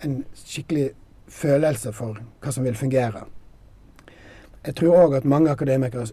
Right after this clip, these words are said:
synes det er direkte kjedelig, hvis jeg skal være ærlig. Det å skulle gjøre brukerundersøkelser i, i,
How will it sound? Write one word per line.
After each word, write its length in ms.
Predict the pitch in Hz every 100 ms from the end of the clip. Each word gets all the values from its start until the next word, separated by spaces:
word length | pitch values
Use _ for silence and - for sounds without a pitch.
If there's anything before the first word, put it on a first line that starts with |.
| -
synes 280 | - 135
det 160 | - 127
er 80 | 123
direkte 480 | 127 117 - - 110
kjedelig, 540 | - 123 127 127 101
hvis 160 | - 110
jeg 80 | 110
skal 140 | 113
være 180 | 113 113
ærlig. 160 | 110 - - - - - -
Det 140 | 156
å 120 | 147 117
skulle 240 | - 127
gjøre 260 | 123 131 131
brukerundersøkelser 1120 | 131 135 113 - 131 127 117 123 113 110 113
i, 140 | 107 120
i, 240 | - 123